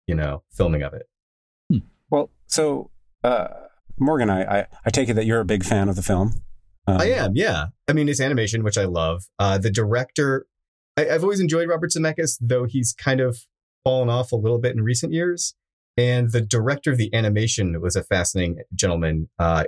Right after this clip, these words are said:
Speaker 1: whose name I wish I could remember, but he literally wrote the book on animation. It's still taught in animation schools to this day. There's a really good documentary about him, actually, done by a Bard student. Uh, the
Speaker 2: Hmm.
Speaker 1: movie's called Persistence of Vision,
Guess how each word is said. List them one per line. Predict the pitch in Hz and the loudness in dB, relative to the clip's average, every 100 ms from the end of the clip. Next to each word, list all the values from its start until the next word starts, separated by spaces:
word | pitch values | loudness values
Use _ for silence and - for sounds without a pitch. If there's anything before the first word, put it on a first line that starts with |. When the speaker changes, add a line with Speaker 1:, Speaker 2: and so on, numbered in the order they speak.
| - | -4
Speaker 1:
whose | - | 0
name | 120 120 | 2 2
I | |
wish | 101 143 | 2 0
I | - | 0
could | 104 | 0
remember, | 85 82 92 85 73 73 _ _ | 0 2 2 2 0 -2 _ _
but | 127 | 0
he | 123 | 2
literally | 117 131 131 123 110 | 2 2 2 2 2
wrote | 101 98 | 2 0
the | 98 | 0
book | 98 95 | 0 0
on | 87 | 0
animation. | 82 80 80 - 82 76 73 | 0 0 -2 -2 -2 -4 -6
It's | 92 - | -4 -2
still | - 98 85 | 0 0 0
taught | - 95 85 | 0 0 2
in | 85 | 0
animation | 85 82 85 - | 0 0 0 -2
schools | - 87 80 | -4 -4 -4
to | 80 | -4
this | 73 - | -6 -2
day. | 95 80 73 95 _ _ _ _ _ _ | 0 2 0 -4 _ _ _ _ _ _
There's | 139 135 | 0 2
a | |
really | 123 120 147 151 | 2 2 2 2
good | 120 131 | 0 0
documentary | 117 107 113 127 165 107 82 80 | 0 0 0 0 0 0 0 -2
about | 78 87 85 | 0 0 0
him, | 85 | 0
actually, | 80 - 90 87 85 80 _ _ _ - | 0 -2 -2 0 0 -4 _ _ _ -4
done | 117 117 110 | 0 0 0
by | 107 104 101 - | 0 2 0 -2
a | |
Bard | 95 120 127 120 | 0 0 0 -4
student. | - 78 87 113 - _ _ _ _ _ | -2 -2 -2 -4 -8 _ _ _ _ _
Uh, | 101 | 0
the | 95 98 | 2 2
Speaker 2:
Hmm. | 107 | 2
Speaker 1:
movie's | 110 104 | 2 0
called | - 104 98 | 0 -2 0
Persistence | 107 101 120 - 117 - | -2 0 0 0 0 0
of | 98 80 | -2 0
Vision, | 107 98 82 76 | 0 0 0 -2